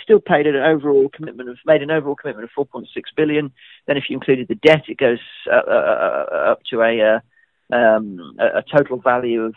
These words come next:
uh, of even more than that, to about eight billion. Um, so, you know, it's a big commitment, um, and they didn't do that to get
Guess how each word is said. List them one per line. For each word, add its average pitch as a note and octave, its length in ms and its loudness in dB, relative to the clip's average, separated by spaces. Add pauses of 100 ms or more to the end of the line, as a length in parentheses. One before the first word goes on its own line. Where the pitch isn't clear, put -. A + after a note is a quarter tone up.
(100)
uh, A2+ 220 2
of B2+ 140 -2
even B2 300 -2
more D3+ 260 0
than A#2+ 100 -12
that, G#2+ 200 -2
to A#2 240 -8
about A#2+ 280 2
eight C3+ 160 -2
billion. G#2 300 -6 (320)
Um, C3+ 500 2 (160)
so, F3 340 8
you G#3+ 120 -4
know, F3 100 2
it's A3 140 -6
a A3+ 40 -2
big - 180 -6
commitment, C#3+ 540 -6 (100)
um, C#3+ 300 4
and D3+ 500 -2 (100)
they F3+ 120 4
didn't F3+ 240 -4
do D3 180 0
that C3+ 220 0 (100)
to D3+ 100 -10
get C#3+ 300 2